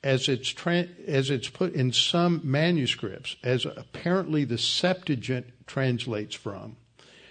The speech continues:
it just a dot instead of that little T, then it would make it a, uh, a personal, "my God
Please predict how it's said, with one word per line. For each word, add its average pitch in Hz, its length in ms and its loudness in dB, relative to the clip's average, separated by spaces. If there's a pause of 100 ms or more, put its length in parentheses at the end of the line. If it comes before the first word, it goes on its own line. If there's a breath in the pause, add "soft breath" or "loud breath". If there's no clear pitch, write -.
(540 loud breath)
it - 420 -2
just 156 320 2
a 131 120 0
dot 110 580 0 (380 loud breath)
instead 135 500 2
of 127 160 4
that 135 240 -2
little 110 260 2
T, 110 500 -4 (680 loud breath)
then 135 180 4
it 156 220 2
would 131 200 2
make 147 360 2
it 135 240 2
a, 120 340 0 (500 soft breath)
uh, 113 260 0 (140)
a 127 140 4
personal, 120 880 0 (640 soft breath)
"my 135 360 4
God 110 440 -4